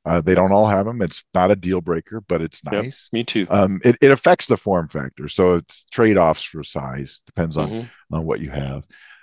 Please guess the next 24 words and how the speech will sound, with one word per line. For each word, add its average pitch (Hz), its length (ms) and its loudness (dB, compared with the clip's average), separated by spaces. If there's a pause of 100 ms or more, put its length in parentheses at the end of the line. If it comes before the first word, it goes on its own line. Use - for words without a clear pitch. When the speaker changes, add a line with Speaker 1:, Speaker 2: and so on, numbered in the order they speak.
(140)
Speaker 1:
And 101 160 2
then 110 180 4
speaking 120 500 0
of 90 400 2 (380)
L 92 160 2
C 87 240 -8
Ds, 80 680 -8 (340)
I 82 80 -8
think 92 160 -2
we 85 80 -2
would 73 240 -6
both 104 280 4
agree 78 340 -6
that 71 120 -6
we 80 180 -6 (640)
really 117 440 4
like 85 380 2
the - 120 -12
implementation 80 1040 -6
of 76 200 -6
the 76 300 -8 (720)
dual 107 380 4
axis 82 760 -4
tilt - 540 -4